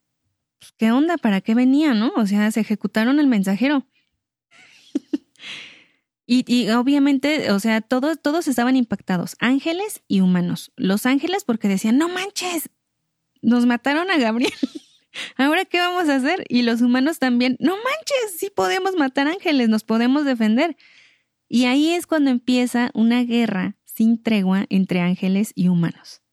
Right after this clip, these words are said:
Cuando matan a Gabriel, que por cierto no recuperaron su cuerpo, o sea, haz de cuenta, lo acribillan y <laughs> fue así como que ya,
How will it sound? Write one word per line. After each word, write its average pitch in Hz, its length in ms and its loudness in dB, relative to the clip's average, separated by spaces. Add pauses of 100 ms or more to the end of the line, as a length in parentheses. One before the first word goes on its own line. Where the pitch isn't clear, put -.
(600)
Cuando 208 440 2
matan 269 540 0
a 349 60 -2
Gabriel, 220 360 0
que 226 120 -4
por 190 180 -4
cierto 240 320 -2
no 254 120 2
recuperaron 226 600 -2
su - 100 -14
cuerpo, 196 380 -4 (260)
o 196 120 0
sea, 196 100 0
haz 208 80 0
de 226 80 -2
cuenta, 226 280 -2
lo 214 200 2
acribillan 226 800 0
y 202 520 0
<laughs> 208 60 -10
fue 240 120 0
así 254 180 -2
como 254 240 0
que 190 260 -2
ya, 262 140 -2